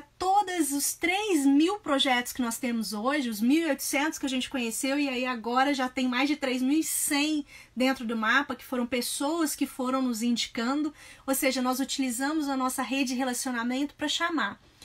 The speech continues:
E olha que coisa interessante. É, em quase dez anos, a gente conheceu mil e oitocentos projetos que estão no mapa. Em vinte dias, a gente tá quase dobrando esse número por chamar as pessoas pra vir com a gente.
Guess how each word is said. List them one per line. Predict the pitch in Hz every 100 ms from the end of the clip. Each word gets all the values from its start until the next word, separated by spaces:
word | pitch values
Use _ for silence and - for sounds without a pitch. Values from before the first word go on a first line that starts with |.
| - - 285
E |
olha | 330 427
que | 403
coisa | - 381 339
interessante. | 359 349 370 381 - 233 196 208 - - - - - -
É, | 220 233 240
em |
quase | 247 330 370
dez | 339 339 302
anos, | 277 339 381 294
a | 262
gente | 285 -
conheceu | 302 294 330
mil | 311 339
e | 392 392
oitocentos | 359 - 294 285 -
projetos | 285 277 262 262 -
que |
estão | 285 - 294
no | 320
mapa. | 311 208 185 - 208 208 _ _ _ - _ _
Em | - 311 330 285
vinte | 226 330 415 - 320
dias, | 208 277 311 330 220 208 - - - - _ -
a | 247
gente | 277 262
tá | 285
quase | 262 269 269 269
dobrando | 220 311 247 294 339 339 233
esse | 240 233 254
número | 233 233 240 208 202 - - - _
por | - 285
chamar | - - 302 277 262
as | 277
pessoas | - 277 - 262
pra | 262 277
vir | 262 254
com | 277
a | 277
gente. | 262 247 240 - -